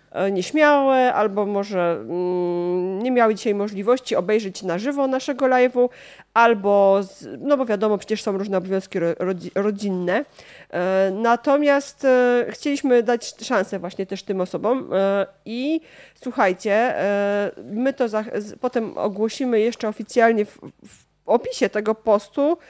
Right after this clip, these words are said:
i jeszcze tam damy też informacje na, na fanpage'u i na blogu. E,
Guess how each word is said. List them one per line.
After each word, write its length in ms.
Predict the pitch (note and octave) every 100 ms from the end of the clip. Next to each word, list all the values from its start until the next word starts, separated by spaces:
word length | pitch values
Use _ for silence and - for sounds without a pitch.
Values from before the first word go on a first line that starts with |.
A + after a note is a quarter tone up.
| - _
i 80 | C4+
jeszcze 260 | C4+ -
tam 320 | B3+ A3+ A3 A3
damy 260 | A3 G3+
też 160 | G#3 -
informacje 560 | G#3+ A3 G#3 G#3 G3+
na, 260 | G3+ G3+ F#3
na 100 | A3
fanpage'u 520 | A3 F#3 G3+ G3+ F#3
i 20 | F3+
na 100 | F3
blogu. 340 | E3 G#3+ E4 - - - - - F#3+ F3+ G3
E, 260 | G3+ G3+